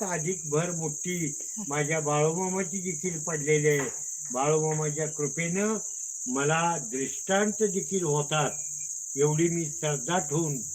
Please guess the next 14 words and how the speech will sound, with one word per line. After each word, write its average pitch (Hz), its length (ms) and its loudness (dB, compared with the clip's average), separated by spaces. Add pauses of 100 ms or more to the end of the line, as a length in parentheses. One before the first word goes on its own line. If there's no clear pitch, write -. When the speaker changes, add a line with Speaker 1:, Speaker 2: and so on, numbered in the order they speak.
(240)
Speaker 1:
बाळूमामाची 151 720 2
देखील 143 400 -4
सेवा 131 440 0 (380)
मला 127 200 0
घडेल 120 420 0
तसं 127 220 -2
मी 120 180 -2
करत 110 460 -4
असतो. - 340 -6 (840)
आणि 156 220 2
पंढरपूरला 170 840 -2
जात 165 300 -2
असताना 151 540 -2 (400)
मधी 147 560 0